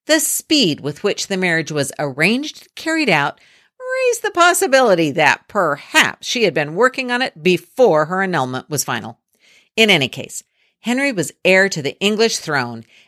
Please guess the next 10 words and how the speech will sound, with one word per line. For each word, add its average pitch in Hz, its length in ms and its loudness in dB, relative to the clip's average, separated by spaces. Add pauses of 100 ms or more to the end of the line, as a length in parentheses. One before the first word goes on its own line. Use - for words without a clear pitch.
(120)
and 135 240 -2
two - 180 -6
years 240 300 -2
after 220 260 2
their 233 140 2
marriage, 135 480 0 (380)
Eleanor 156 400 2
was 120 180 -8
crowned 170 560 0
again 131 500 -2